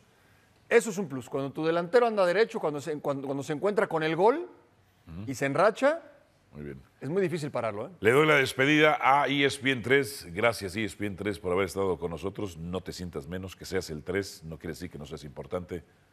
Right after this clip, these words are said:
Speaker 2: Eres de los más importantes en nuestro corazón. Gracias a E S P N tres. Eh, continuamos, continuamos. Si usted estaba en E S P N tres, véngase con nosotros. Eh, veo por mis intereses, véngase al programa.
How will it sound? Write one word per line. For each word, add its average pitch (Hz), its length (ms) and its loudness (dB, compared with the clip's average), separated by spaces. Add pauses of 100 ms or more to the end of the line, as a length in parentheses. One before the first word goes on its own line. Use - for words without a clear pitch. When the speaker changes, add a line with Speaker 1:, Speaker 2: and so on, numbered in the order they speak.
(560)
Speaker 2:
Eres 82 180 -4
de 82 60 -8
los 78 120 -8
más 82 160 -8
importantes 78 500 -10
en 76 60 -12
nuestro 73 180 -14
corazón. 69 400 -10
Gracias 82 420 -2
a 73 40 -10
E 76 100 -8
S 73 120 -12
P 71 100 -16
N 65 80 -18
tres. - 240 -18 (360)
Eh, 87 340 -2
continuamos, 98 800 -2 (320)
continuamos. 80 520 -8
Si 92 60 -8
usted 107 160 0
estaba 113 220 2
en 110 80 0
E 113 60 -2
S 107 100 -4
P 107 80 -4
N 104 80 -6
tres, 120 160 -2
véngase 92 320 -2
con 87 140 -4
nosotros. 92 560 -6
Eh, 73 120 -6
veo 80 220 -2
por 76 140 -10
mis 76 140 -10
intereses, 90 380 -2
véngase 73 440 -8
al 69 80 -12
programa. 64 340 -8